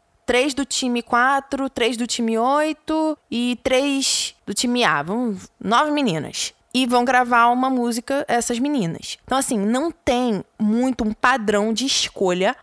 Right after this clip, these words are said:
pra gravação das músicas. Assim, a gente tem esses grupos do Senbatsu Eleitoral, a gente tem os times que podem gravar músicas e tá nos singles, mas também ocorre de meninas de times diferentes gravarem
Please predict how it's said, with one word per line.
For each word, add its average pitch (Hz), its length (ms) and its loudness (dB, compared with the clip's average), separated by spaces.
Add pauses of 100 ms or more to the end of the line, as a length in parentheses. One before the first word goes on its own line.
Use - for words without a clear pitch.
(120)
pra 262 220 4
gravação 285 520 0
das 277 160 0
músicas. 185 680 -4
Assim, 156 380 -4 (320)
a 175 40 -4
gente 185 280 -2
tem 190 340 0 (240)
esses 196 340 0
grupos 175 480 -2
do 190 180 -2
Senbatsu 208 540 0
Eleitoral, 196 580 2 (320)
a 202 80 2
gente 196 260 0
tem 180 320 0
os 277 260 0
times 190 540 -2
que - 140 -10
podem 196 300 0
gravar 190 360 0
músicas 185 480 -2
e 185 60 -2
tá 180 180 2
nos 202 140 -2
singles, 175 480 -4 (100)
mas 254 260 2
também 269 280 2
ocorre 190 580 0 (200)
de 214 120 0
meninas 262 420 0
de 247 120 -2
times 339 420 0
diferentes 262 680 0
gravarem 233 600 2